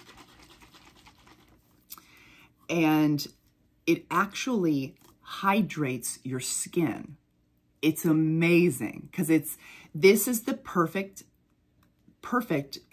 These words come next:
throw in your ba-, throw in your gym bag type of body mist. Perfect, because not only is it just a,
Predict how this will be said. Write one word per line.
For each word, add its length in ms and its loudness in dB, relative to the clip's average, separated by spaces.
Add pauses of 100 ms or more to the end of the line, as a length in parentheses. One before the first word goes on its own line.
(120)
throw 400 6
in 140 2
your 500 -2
ba-, 360 0 (540)
throw 180 4
in 80 2
your 80 2
gym 320 2
bag 500 -2 (540)
type 260 -4
of 100 -4
body 280 0
mist. 480 -10 (200)
Perfect, 600 -8
because 280 -6
not 160 2
only 340 4
is 240 0
it 120 -2
just 440 -4
a, 300 -2